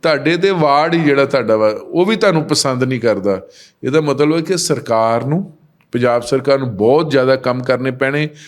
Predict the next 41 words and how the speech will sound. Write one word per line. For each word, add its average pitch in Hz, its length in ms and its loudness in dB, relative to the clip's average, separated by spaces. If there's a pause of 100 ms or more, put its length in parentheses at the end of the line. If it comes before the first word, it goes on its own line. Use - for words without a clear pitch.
(160)
ਉਹਨਾਂ 139 240 -2
ਦੇ 143 140 -2
ਐਮ 127 260 -2
ਐਲ 135 80 4
ਏਜ਼ 123 160 0
ਬਹੁਤ 127 440 0
ਜ਼ਿਆਦਾ 127 240 2
ਕੰਮ 131 260 -4
ਕਰਨੇ, 143 300 0 (440)
ਆਪਣੇ 147 400 0
ਮੂੰਹਾਂ 143 380 2
ਤੇ 156 140 -2
ਛਿੱਕੂ 143 400 -2
ਲਾਉਣੇ 143 240 2
ਪੈਣਗੇ, 156 500 -2 (420)
ਲੋਕਾਂ 127 540 0
ਵਾਸਤੇ 147 300 0
ਕੰਮ 131 260 -4
ਕਰਨੇ 131 240 -2
ਪੈਣਗੇ, 139 400 -2 (240)
ਸ਼ਹਿਰਾਂ 131 380 2
ਦੀ 143 120 0
ਡਿਵੈਲਪਮੈਂਟ 117 480 0
ਕਰਨ, 147 240 -4
ਕਰਨੀ 139 360 -2
ਪੈਣੀ, 151 200 -4
ਪਿੰਡਾਂ 139 480 -2
ਦੀ 143 80 0
ਡਿਵੈਲਪਮੈਂਟ। 123 420 -2 (480)
ਹਾਲੇ 147 240 2
ਤੱਕ 156 240 -2
ਤਿੰਨਾਂ 147 360 -2
ਸਾਲਾਂ 135 320 2
ਦੇ 135 100 -2
ਵਿੱਚ 147 120 0
ਪਿੰਡਾਂ 147 380 -2
ਦੇ 139 60 -4
ਵਿੱਚ 135 140 -2
ਕੋਈ 143 180 -2
ਡਿਵੈਲਪਮੈਂਟ 123 560 -2
ਨਹੀਂ, 127 220 -4